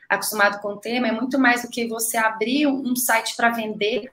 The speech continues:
começar a vender literalmente pra pessoa passar o cartão dela ali e encerrar aquela venda. É, realmente, tá certíssimo, Thiago. É muito mais trabalho, muito mais esforço, muita coisa aí envolvida.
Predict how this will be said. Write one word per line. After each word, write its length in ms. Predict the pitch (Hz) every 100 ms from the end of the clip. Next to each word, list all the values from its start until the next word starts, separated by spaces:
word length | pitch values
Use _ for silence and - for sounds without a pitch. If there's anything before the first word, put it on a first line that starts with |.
| -
começar 220 | 214 226
a 40 |
vender 220 | 226 214 226
literalmente 440 | 226 208 202 220
pra 80 | -
pessoa 240 | 208 220
passar 260 | 208 202 220
o 60 |
cartão 340 | - 214 - 214
dela 180 | 202 190
ali 300 | 202 254 - - _
e 80 | 247
encerrar 520 | 254 262 254 170 226
aquela 320 | 240 - 254
venda. 420 | 254 240 208 180 - _ _ _ _
É, 100 | -
realmente, 480 | 190 196 220 254 - - -
tá 380 | 214 226 202 196 -
certíssimo, 500 | 240 247 233 - 202
Thiago. 300 | - 196 202
É 60 |
muito 340 | 214 220 233 220
mais 220 | 208 208
trabalho, 420 | - 196 190 190
muito 180 | 196 208
mais 220 | 208 196
esforço, 600 | 196 - 190 185 190 - - - _ _ _ -
muita 320 | 214 254 277 277
coisa 280 | 220 214 214
aí 200 | 208 202
envolvida. 440 | 202 226 226 170